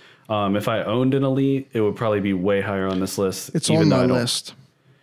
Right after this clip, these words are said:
Speaker 1: Okay, well,
Speaker 2: X-,
Speaker 1: I won't get
Speaker 2: Xbox One controller is on my list.
Speaker 1: Oh, okay. Well,
Speaker 2: Straight
Speaker 1: there you
Speaker 2: up.
Speaker 1: go. That's, that's my number five. We, uh, we may end up having a, a few overlaps here.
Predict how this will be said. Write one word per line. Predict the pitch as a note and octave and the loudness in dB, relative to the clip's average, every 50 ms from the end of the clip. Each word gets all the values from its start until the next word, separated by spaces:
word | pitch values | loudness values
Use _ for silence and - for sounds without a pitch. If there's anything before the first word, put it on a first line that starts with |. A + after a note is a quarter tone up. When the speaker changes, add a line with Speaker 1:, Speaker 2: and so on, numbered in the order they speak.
| _ _ _ _ _ _ _ _ _ _ - | _ _ _ _ _ _ _ _ _ _ -8
Speaker 1:
Okay, | - A2 G#2 - F#2 - - A#2 - - | -6 -6 -4 -4 -4 -6 -6 -8 -8 -4
well, | A2 G2+ F2+ - | -2 0 0 2
Speaker 2:
X-, | D3+ F3+ | 2 0
Speaker 1:
I | G2 | 0
won't | G2 G3 - - - | 0 2 2 2 2
get | - - - | 2 0 0
Speaker 2:
Xbox | D#3+ D#3 D3+ - - | 0 0 0 -2 0
One | - D#3+ D#3 D#3+ E3+ | 0 2 2 2 2
controller | E3 - E3 - - E3 D#3+ E3 D#3+ | 2 2 0 2 2 2 2 2 2
is | C#3+ B2+ | 2 2
on | B2+ B2 C3 | 2 0 0
my | C3+ C3 C3 | 0 0 0
list. | C3 B2+ A#2 A2 A2+ - - - - - - | 0 0 0 0 -2 -4 -6 -8 -8 -4 -2
Speaker 1:
Oh, | C3+ C#3+ A#2 | 0 2 2
okay. | A2+ B2+ - - F2+ G2 | 0 0 0 -2 0 0
Well, | G2+ G2 G2 G2+ G#2+ G#2+ | 2 2 2 2 0 0
Speaker 2:
Straight | - - C#3+ C3+ | 0 0 2 2
Speaker 1:
there | C#3+ C#3 | 2 2
you | C3 | 2
Speaker 2:
up. | A#2+ | 2
Speaker 1:
go. | A2 G#2 F#2+ | 2 2 2
That's, | F#2 G#2+ A2+ - - - - _ _ - | 2 0 0 -2 -6 -8 -10 _ _ -2
that's | A#2 A#2 A#2 - B2 | -2 0 0 0 0
my | A#2+ A#2 | 0 2
number | A2+ A2+ A2 G#2+ A2 G#2 | 2 2 2 2 0 0
five. | - - G#2 G2 G#2 G2 | 0 0 0 0 0 0
We, | A2 B2+ C#3+ C#3+ C#3 | 0 0 0 0 0
uh, | C3 B2+ - | -2 -2 0
we | C#3 C#3+ C#3+ | 2 2 2
may | C#3+ C#3+ - G#3 | 2 2 2 2
end | C#3 A#2+ | 2 2
up | A2+ A2+ F#2 | 0 0 0
having | A#2 A#2 A2+ G#2+ G#2+ G2+ G2+ | 0 -2 0 0 0 0 0
a, | F#2+ F#2 F#2 | 0 -2 -2
a | - G#2 G#2 | -4 -4 -6
few | G2+ - - - B2+ B2+ A#2+ A2 E2+ | -6 -6 -6 -2 0 0 2 2 2
overlaps | G#2 G2 F#2 F#2 F2+ F2+ D#2+ E2+ - - - | 0 0 0 0 0 0 0 -2 -2 -4 -4
here. | - F#2+ E2+ D#2+ F2+ G2 A#2+ | -2 -2 -2 -2 -2 -4 -4